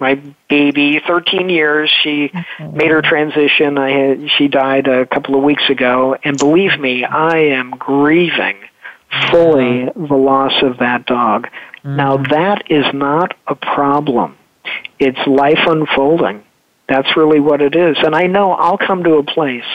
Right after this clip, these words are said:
Speaker 1: where I'm going to remember all the joy, and that will eventually outweigh the sadness. But we'll never get to that place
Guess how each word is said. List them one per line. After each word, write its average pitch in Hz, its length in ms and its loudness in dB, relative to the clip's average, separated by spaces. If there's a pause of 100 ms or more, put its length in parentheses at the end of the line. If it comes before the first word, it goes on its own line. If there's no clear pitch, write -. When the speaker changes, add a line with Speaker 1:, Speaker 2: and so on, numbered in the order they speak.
(460)
Speaker 1:
where 147 120 2
I'm 156 160 2
going 156 280 2
to - 140 2
remember 139 460 2 (140)
all 156 340 2
the 175 80 4
joy, 123 640 0 (480)
and 143 160 0
that 151 140 0
will 143 260 2
eventually 131 800 0 (200)
outweigh 135 500 0
the 123 200 -2 (120)
sadness. 113 560 -2 (880)
But 143 280 -2
we'll 143 160 0
never 160 360 0
get 151 280 0
to 151 100 0
that 127 300 -2
place 135 320 -2